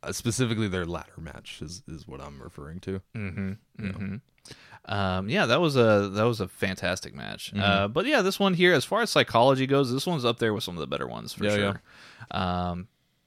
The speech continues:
Speaker 2: of course, as noted previously here, Adam Page versus Pac.
Speaker 1: Yes.
Speaker 2: Uh, an-, another rematch, uh, between these two. Uh,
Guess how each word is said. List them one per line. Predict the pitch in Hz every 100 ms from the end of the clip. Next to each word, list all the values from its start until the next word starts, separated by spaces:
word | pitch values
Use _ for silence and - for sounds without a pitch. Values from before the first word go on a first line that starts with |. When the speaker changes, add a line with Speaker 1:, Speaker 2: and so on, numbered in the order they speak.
| _ _ -
Speaker 2:
of | 120
course, | 156 131
as | 117 113
noted | 123 113 104
previously | - 107 98 - 98
here, | 101 98
Adam | 101 107 98
Page | 104 98
versus | 95 90 -
Pac. | - 131 135 - -
Speaker 1:
Yes. | 80 - - -
Speaker 2:
Uh, | 98 95 92 90 90 90 92 - -
an-, | 110
another | 104 113 113 110 107 104
rematch, | 104 113 117 127 113 107 - - - _ -
uh, | 107 95 92 92 92 95
between | 104 - 107
these | 101 101
two. | - 101 98 104 - - - -
Uh, | 95 92 90 87